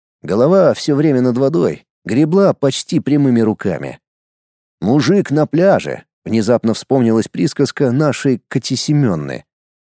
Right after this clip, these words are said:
которой она награждала как пацанов, так и девчонок за подобный стиль. Я плыл экономно, но без фанатизма.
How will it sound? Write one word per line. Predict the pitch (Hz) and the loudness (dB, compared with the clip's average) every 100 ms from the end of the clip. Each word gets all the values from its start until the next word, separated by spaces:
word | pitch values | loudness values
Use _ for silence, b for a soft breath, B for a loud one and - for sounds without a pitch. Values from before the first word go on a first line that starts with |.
| - | -2
которой | 107 139 127 127 | 0 2 4 4
она | 175 196 | 4 4
награждала | 117 113 131 117 147 135 | 2 2 2 2 2 2
как | 127 - | 0 -4
пацанов, | 101 95 110 180 170 - - - | -4 -2 0 2 0 -6 -16 -4
так | 196 190 | -2 0
и | 220 | 0
девчонок | 214 185 - 175 190 180 - | 0 0 0 2 4 2 -2
за | 101 131 | -4 -2
подобный | 156 123 120 107 117 | 0 2 2 2 -2
стиль. | - - 67 60 _ _ _ _ _ _ _ _ _ _ _ | -4 -8 -8 -10 _ _ _ _ _ _ _ _ _ _ _
Я | - 110 175 202 | -6 0 2 2
плыл | 185 190 185 | 2 2 2
экономно, | 175 190 214 101 62 | 2 2 2 0 -2
но | 95 190 208 | -2 -2 0
без | 190 | -2
фанатизма. | - 160 117 - 90 69 55 | -2 -2 -2 -2 -6 -8 -12